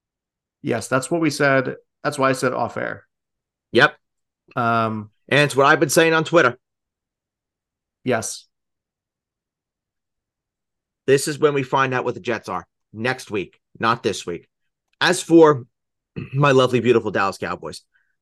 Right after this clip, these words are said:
Speaker 2: C D Lamb. Hell yeah. The only thing he didn't do was score, and he should have scored 'cause he was wide open on multiple occasions in the end zone. The Jets couldn't contain him.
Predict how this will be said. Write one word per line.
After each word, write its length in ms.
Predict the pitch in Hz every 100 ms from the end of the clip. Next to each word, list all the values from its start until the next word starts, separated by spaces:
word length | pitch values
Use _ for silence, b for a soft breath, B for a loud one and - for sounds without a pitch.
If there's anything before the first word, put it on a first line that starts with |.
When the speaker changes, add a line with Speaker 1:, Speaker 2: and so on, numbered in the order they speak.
| _ _ _ -
Speaker 2:
C 720 | - - 185 214 233 240 233 _ _ _ _ -
D 460 | 170 180 185 185 - _ _ -
Lamb. 480 | 131 135 104 76 - _ _ _ _ _ _ _ _
Hell 320 | - 170 190
yeah. 320 | 147 113 92 87
The 120 | 139
only 140 | 208
thing 100 | 226
he 60 | 202
didn't 180 | 180 143
do 140 | 156
was 160 | 127 -
score, 340 | - 131 95
and 100 | 120
he 60 | 123
should 260 | 113 - 131
have 100 | -
scored 360 | - 101 92 _ b b
'cause 140 | - 127
he 120 | 151
was 140 | 131 - _
wide 760 | 107 104 127 165 156 175 175 175 _ _ -
open 480 | 147 - 107 85 _ _ _
on 200 | - 135
multiple 520 | 123 135 160 160 120 127
occasions 500 | 123 127 107 98 95
in 60 |
the 140 | 101 95
end 180 | 92
zone. 180 | 90 85 b b _
The 80 | 135
Jets 280 | 170 226
couldn't 240 | - 214 196
contain 300 | 180 170 175
him. 120 | -